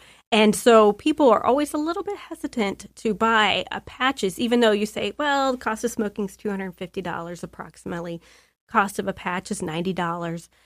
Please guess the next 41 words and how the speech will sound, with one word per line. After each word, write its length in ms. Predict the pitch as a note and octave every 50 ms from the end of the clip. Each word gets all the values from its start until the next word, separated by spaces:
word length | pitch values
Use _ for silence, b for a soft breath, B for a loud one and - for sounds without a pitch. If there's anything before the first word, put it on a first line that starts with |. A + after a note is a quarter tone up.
| _ _ _ -
And 140 | G3 G3
they 80 | G3 F#3+
go, 140 | - G3+ F#3
"Well, 160 | - F#3 F#3+
I 80 | A3+ B3
can't 180 | - D4+ A#3
afford 240 | G3 - G3 F#3 F3
ninety 240 | F#3 E3+ E3+ F3 E3
dollars." 480 | F#3 G#3 A3+ A3+ F#3+ E3+ - F3 - - _ _ -
But 140 | C#4 C4+ -
the 60 | _ _ -
thing 180 | C#4+ C#4 C#4
is, 140 | C4 B3+ B3+
is 80 | A3 F#3
that 160 | A3 - -
you're 80 | F#3+ G3 A3
not 180 | G3 - E3+ E3+
buying 460 | F3+ F3+ G3 G#3+ G#3 G3+ F#3+ F#3 F3+
two 160 | - - G#3+
hundred 240 | G3 G3 G3+ F3+ E3+
fifty 220 | - G#3 G3 - F3+
dollars 340 | F#3 F#3 F#3+ F#3+ F3+ E3
worth 140 | G3 E3+ -
of 80 | F#3 -
cigarettes 500 | - C4+ B3+ G#3 G3+ F#3 F#3 F#3+ - -
in 80 | -
a 60 | F3+ F3 G3+ A3+ A3
month. 360 | F#3+ F3 F3 - - _ _ _ _ _ _ _ _ _ _ -
You're 260 | A3+ A#3+ A#3+ A#3 G#3+
buying 300 | - - G3 G3 G3 F#3+
it 100 | F#3 -
little 240 | G#3 G3+ G3 F#3 F3+
by 120 | F3+ F#3 E3+
little. 580 | E3+ G3+ A#3 C#4 C#4 A#3+ G#3 F#3+ F#3+ F#3+ F#3+ _ _ _ _ _ _ _ _ -
So 280 | G#3+ G3 F#3+ F#3 F#3 b b b b b b b -
it's 220 | G#3+ A3+ A3 -
hard 280 | - - C4 A#3 A3 A3 - A#3
to 300 | A3 G#3 G3 F#3+ F#3+ F#3 - b b _ -
get 160 | A#3+ A#3+ A#3
people 200 | A#3+ A#3 A3 G#3+
s-, 280 | - - - - -